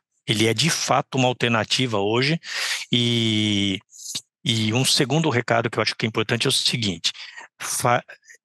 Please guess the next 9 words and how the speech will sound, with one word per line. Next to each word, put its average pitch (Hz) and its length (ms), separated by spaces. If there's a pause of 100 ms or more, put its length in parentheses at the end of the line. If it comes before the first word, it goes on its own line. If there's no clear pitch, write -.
(120)
é 127 140
muito 156 500
importante 131 760
fazer 110 600
parcerias 110 840 (100)
sólidas 110 880 (880)
com 113 320 (100)
alguns 110 440
parceiros. - 720